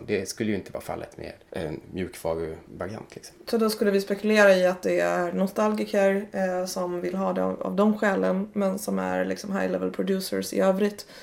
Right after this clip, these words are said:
Speaker 2: Ehm, och nybörjare som använder de lite mer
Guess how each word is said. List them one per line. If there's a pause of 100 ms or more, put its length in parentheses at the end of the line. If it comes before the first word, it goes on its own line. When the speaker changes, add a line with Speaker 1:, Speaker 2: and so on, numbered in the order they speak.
(160)
Speaker 2:
Ehm,
och
nybörjare
som
använder (160)
de
lite
mer